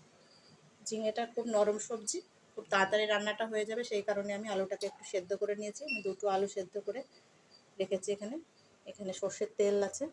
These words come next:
গোটা জিরে, লবণ, হলুদ, কালো জিরে আছে, এখানে দুটো কাঁচা লঙ্কা আছে, একটা শুকনো লঙ্কা, চারটে কাঁচা লঙ্কা, তিনটে চারটে শুকনো লঙ্কা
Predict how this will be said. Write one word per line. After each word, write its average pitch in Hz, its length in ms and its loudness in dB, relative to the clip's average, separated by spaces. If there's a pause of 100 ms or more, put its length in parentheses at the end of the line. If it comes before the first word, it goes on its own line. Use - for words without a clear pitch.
(440)
গোটা 190 260 2 (100)
জিরে, 208 280 4 (380)
লবণ, 185 360 6 (160)
হলুদ, 202 340 4 (560)
কালো 202 280 6
জিরে 208 260 2
আছে, 247 180 -6 (760)
এখানে 202 320 -2
দুটো 202 220 -2 (560)
কাঁচা 202 340 2
লঙ্কা 196 380 0
আছে, 214 180 -4 (3500)
একটা - 280 -4
শুকনো 208 520 -8
লঙ্কা, 202 220 -2 (1300)
চারটে 214 400 -4
কাঁচা 208 280 -2
লঙ্কা, 214 300 -4 (460)
তিনটে 208 280 -8
চারটে 202 320 -6
শুকনো 202 300 -10
লঙ্কা 196 240 -2